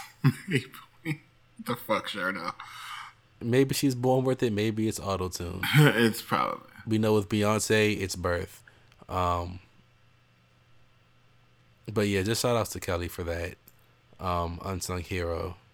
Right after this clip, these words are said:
Speaker 1: Always and forever.
Speaker 2: Unsung hero.
Speaker 1: Is that her new album? Do you know something?
Speaker 2: Huh?
Speaker 1: I was like, <laughs> Kelly's new album, Unsung Hero. I was like, I thought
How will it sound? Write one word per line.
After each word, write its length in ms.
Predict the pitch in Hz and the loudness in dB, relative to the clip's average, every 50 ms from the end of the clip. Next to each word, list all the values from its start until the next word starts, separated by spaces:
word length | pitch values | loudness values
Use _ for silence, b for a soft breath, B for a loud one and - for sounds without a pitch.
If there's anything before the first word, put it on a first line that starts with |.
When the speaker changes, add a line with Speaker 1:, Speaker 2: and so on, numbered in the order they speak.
| _ _ - - | _ _ -2 0
Speaker 1:
Always 320 | 104 95 87 90 92 95 | 2 4 4 4 2 0
and 100 | 98 90 | -2 -6
forever. 540 | - 85 78 76 73 78 76 80 82 85 - - _ _ _ _ _ _ _ _ _ _ _ _ _ _ _ _ _ _ _ _ _ - - - | -6 -4 -2 -2 -2 -2 -2 -4 -8 -10 -12 -14 _ _ _ _ _ _ _ _ _ _ _ _ _ _ _ _ _ _ _ _ _ -20 -14 -10
Speaker 2:
Unsung 440 | 90 90 87 87 - 90 87 87 - | -10 -10 -8 -10 -10 -10 -12 -12 -12
hero. 420 | - 90 90 90 90 90 95 95 - _ _ _ _ _ - | -12 -14 -12 -12 -12 -12 -14 -16 -18 _ _ _ _ _ -4
Speaker 1:
Is 100 | 101 104 | 4 6
that 120 | 98 95 | 8 8
her 80 | 107 101 | 8 6
new 140 | 101 104 95 | 4 2 2
album? 420 | 87 90 95 104 117 131 135 131 - - - | 4 2 2 2 0 -2 -4 -6 -8 -16 -14
Do 80 | - 92 | -10 -6
you 140 | 90 90 90 | -6 -4 -2
know 160 | 90 90 95 | -2 -4 -4
something? 420 | 95 - 107 110 117 117 127 135 - - _ _ _ _ _ _ _ _ _ _ _ - - B B B B B B B B B B B _ _ _ _ _ _ - - - _ _ _ - | -4 -4 -4 -4 -6 -6 -8 -12 -14 -16 _ _ _ _ _ _ _ _ _ _ _ -2 -2 B B B B B B B B B B B _ _ _ _ _ _ -20 -20 -20 _ _ _ -6
Speaker 2:
Huh? 260 | - 143 127 123 135 180 | -2 0 0 2 6 8
Speaker 1:
I 40 | 147 | 10
was 120 | 127 127 | 12 12
like, 100 | 120 107 | 12 12
<laughs> 540 | 107 127 113 - - 156 160 135 117 107 110 | 10 8 6 6 6 6 4 4 4 2 4
Kelly's 340 | - - 117 113 110 107 110 | 6 8 10 10 8 8 6
new 120 | 113 95 | 6 8
album, 380 | 69 95 104 98 95 90 92 - | 10 10 10 10 8 4 2 2
Unsung 540 | - 92 101 104 101 101 - 107 101 101 98 | 2 4 4 4 2 2 4 4 2 2 0
Hero. 520 | 98 98 92 90 87 85 85 85 90 101 - b b b b b b _ - | -2 -2 -2 0 0 0 0 -2 -4 -6 -10 b b b b b b _ -6
I 60 | 107 | 0
was 80 | 104 | 4
like, 100 | 104 101 | 4 4
I 40 | 98 | 4
thought 300 | 98 - 107 90 - - | 4 4 2 2 2 -2